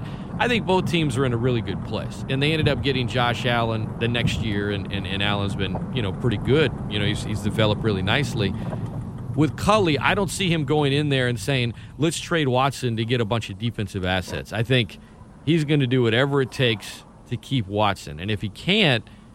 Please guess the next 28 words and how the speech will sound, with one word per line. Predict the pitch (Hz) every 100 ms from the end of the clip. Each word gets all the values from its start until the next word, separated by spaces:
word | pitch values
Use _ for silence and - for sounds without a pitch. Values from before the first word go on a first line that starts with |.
| - - - -
man, | 151 165 113
our, | - 135 156 - -
the |
first | 110 147 139 117
task | - 123 123 - -
that | 117
he's | 110 101
had, | 117 123 104 95
fair | 165 180
or | 143 123
not, | 120 135 110 -
is | 104 104
gonna | 120 123
be | 113
viewed | 104 113 131 117
as, | 104
"Well, | 104
you | 123
couldn't | 98 135 120
get | 107
that | 139 107
job | 113 90 -
done," | 73 76 - - - -
you | 113
know? | 107 107 110
So | 156
I'm, | 139 147 120 - - - -
I, | 143